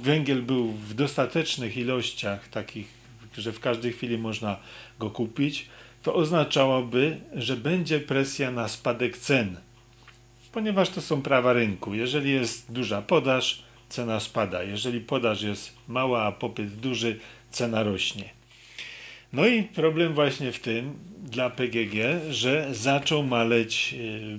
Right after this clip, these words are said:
popyt. Strona popytowa się zmniejszyła, no i bywały takie momenty, które ja tutaj zarejestrowałem, niektóre dni, kiedy węgiel był dostępny. W niektórych sortymentach, oczywiście nie wszystko, ale w niektórych sortymentach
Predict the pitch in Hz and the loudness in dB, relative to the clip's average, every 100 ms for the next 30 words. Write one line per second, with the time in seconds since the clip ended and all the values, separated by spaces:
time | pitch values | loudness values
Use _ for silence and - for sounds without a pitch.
0 | 107 131 - 120 107 - - - - - | 0 0 0 -8 -10 -14 -16 -10 -10 -2
1 | 143 147 131 135 - 113 - 139 139 131 | 0 2 2 0 -4 -4 0 2 4 2
2 | - - - - - - - 139 - 135 | 0 -20 -20 -20 -20 -20 -12 -8 -4 -2
3 | 110 123 120 110 - 123 117 165 170 131 | -2 2 4 6 4 4 8 6 6 0
4 | 139 127 127 120 131 123 120 113 123 117 | 0 0 0 2 2 2 0 -2 -4 -2
5 | 113 104 101 127 - 117 110 110 120 117 | 0 -2 -2 -6 -2 0 2 0 2 2
6 | 104 120 117 110 113 120 107 104 113 156 | 4 4 6 4 0 0 2 4 4 0
7 | 160 - - - - - - - 147 147 | -4 -14 -16 -14 -12 -12 -12 -12 -6 -2
8 | 151 - 143 131 104 113 156 196 147 - | -2 0 4 4 2 -2 0 0 -2 0
9 | 147 135 151 175 185 180 160 156 131 139 | 0 4 6 8 10 6 2 -6 -2 0
10 | 139 123 160 185 135 151 156 160 - 143 | 0 2 4 4 4 2 6 4 6 2
11 | 107 113 101 180 - 208 185 196 180 196 | 2 -4 0 -2 2 2 4 4 4 2
12 | 185 139 131 110 117 120 123 127 - 123 | 4 4 2 0 0 -2 -4 -2 0 2
13 | 131 - 147 - - - 139 143 131 120 | 2 2 2 0 -4 0 4 4 2 -2
14 | 117 147 143 - 139 113 117 120 123 143 | -6 -4 -4 -2 -6 -4 -4 -4 2 2
15 | - | 0